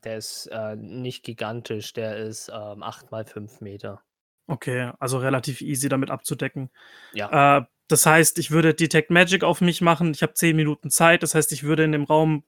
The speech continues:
Speaker 2: gemütlich, ich sag jetzt mal, im Kreis laufen,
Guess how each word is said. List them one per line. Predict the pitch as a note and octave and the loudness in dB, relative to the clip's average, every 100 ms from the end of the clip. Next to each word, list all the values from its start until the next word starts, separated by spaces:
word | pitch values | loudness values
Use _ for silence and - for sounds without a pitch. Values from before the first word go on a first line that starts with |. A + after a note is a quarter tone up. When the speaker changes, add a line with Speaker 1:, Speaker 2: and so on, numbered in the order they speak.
| - | -4
Speaker 2:
gemütlich, | D#3 E3+ F3 D#3+ E3+ - _ _ _ - | 2 2 2 2 0 -2 _ _ _ -6
ich | D3+ | 2
sag | D#3 | 4
jetzt | D#3+ | 6
mal, | D3+ | 2
im | C#3+ | 2
Kreis | - E3+ F#3 | 4 4 6
laufen, | G3+ F#3+ F#3+ G3+ G3 | 6 6 6 2 0